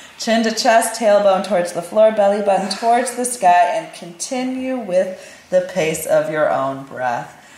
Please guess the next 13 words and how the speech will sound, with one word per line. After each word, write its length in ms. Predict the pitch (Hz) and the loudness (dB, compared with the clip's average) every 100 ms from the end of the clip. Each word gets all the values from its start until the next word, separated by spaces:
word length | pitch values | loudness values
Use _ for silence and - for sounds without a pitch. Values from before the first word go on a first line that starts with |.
| - - - - | -20 -20 -20 -8
Inhale 580 | 185 190 180 185 165 151 | -4 -4 -4 -2 -2 -2
brings 440 | 160 160 165 165 | -4 -6 -8 -8
you 160 | 156 147 | -8 -8
to 160 | - - | -14 -16
cow. 600 | 202 202 196 202 180 - | -6 -2 2 2 0 -2
Exhale, 840 | 180 180 180 175 165 165 160 156 160 | -2 -2 -2 -6 -8 -2 -2 -2 -4
round 540 | 175 185 190 196 185 | -2 0 0 0 -4
the 60 | 160 | -8
spine 520 | - 160 147 147 151 | -10 -6 -4 -4 -6
strongly. 840 | - - - 196 196 196 196 196 190 | -10 -12 -6 0 2 2 0 -4 -8
Contract 960 | 160 135 - - 175 180 180 - - | -10 -12 -12 -8 0 4 4 2 -6
the 100 | 139 | -4
abdomen 720 | 156 160 160 180 175 160 165 | 0 2 0 -4 -4 -2 -4